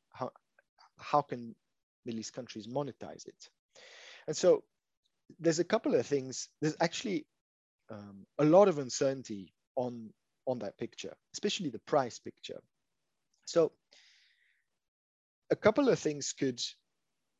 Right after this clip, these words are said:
um, massively, um, uh, spur, uh, higher oil prices. Could be, um, underinvestment in oil and gas, with a lot of large investors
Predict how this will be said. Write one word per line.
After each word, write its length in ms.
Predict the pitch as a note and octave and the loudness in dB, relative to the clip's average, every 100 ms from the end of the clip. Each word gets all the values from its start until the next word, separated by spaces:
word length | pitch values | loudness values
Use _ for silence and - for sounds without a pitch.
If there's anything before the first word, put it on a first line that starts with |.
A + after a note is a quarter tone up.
| A#2 | -8
um, 380 | A2+ A2+ A2+ A2 _ | -8 -8 -12 -16 _
massively, 680 | D#3 F3 - D3 C3 B2+ A#2+ - _ _ - | 0 0 0 -6 -4 -2 -4 -8 _ _ -10
um, 520 | A2 G#2 G2+ G2 G2+ - _ - | -10 -8 -12 -16 -20 -20 _ -18
uh, 100 | G#2 - | -16 -10
spur, 540 | - - B2+ G#2+ G2+ F2 _ _ _ - | -8 -2 -2 -2 -10 -16 _ _ _ -20
uh, 40 | - - - - - - - _ _ - - | -20 -20 -20 -20 -20 -20 -20 _ _ -20 -20
higher 300 | - - B2 A2+ | -8 -2 -2 -2
oil 140 | B2+ | -6
prices. 680 | B2 - D#2 - - - - - | -8 -12 -14 -16 -16 -14 -14 -8
Could 200 | D3+ B2+ | -6 -4
be, 340 | B2 B2+ A#2+ - _ _ | -4 -2 -4 -8 _ _
um, 340 | G#2 G#2 G#2 G#2 _ - | -18 -16 -16 -20 _ -4
underinvestment 840 | D#3+ D3+ B2 A#2 B2 B2+ - A2+ | -4 -2 -4 -4 -6 -8 -10 -12
in 140 | A2 G#2+ | -12 -12
oil 160 | G#2+ | -10
and 140 | G2+ F#2+ | -10 -10
gas, 420 | F2 F#2 - - _ _ _ _ _ | -12 -10 -12 -14 _ _ _ _ _
with 160 | - A#2+ | -6 -4
a 60 | A#2+ | -2
lot 200 | B2+ C3+ | 0 -2
of 120 | A2+ | -2
large 280 | A#2+ A#2+ A#2 | -2 -2 -6
investors 920 | A2+ A2 G#2 - A2 G#2+ G#2 - | -8 -8 -8 -8 -8 -8 -8 -10